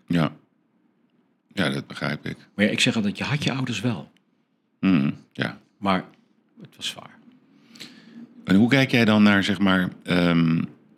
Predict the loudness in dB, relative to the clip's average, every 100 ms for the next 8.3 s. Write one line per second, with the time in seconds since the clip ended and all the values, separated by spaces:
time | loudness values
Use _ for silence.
0 | _ _ -2 -2 0 -2 0 -2 -2 0
1 | 2 2 0 -6 -10 -2 0 2 0 -2
2 | 2 2 0 -2 _ _ _ -2 -2 2
3 | 2 4 2 4 2 2 0 -2 -4 0
4 | 2 4 6 6 6 4 0 -8 -20 -20
5 | -20 -16 -16 -16 -20 _ _ _ -4 0
6 | 2 2 0 2 4 4 2 0 -2 -4
7 | -4 -12 _ _ _ 2 4 4 4 4
8 | -2 -2 -4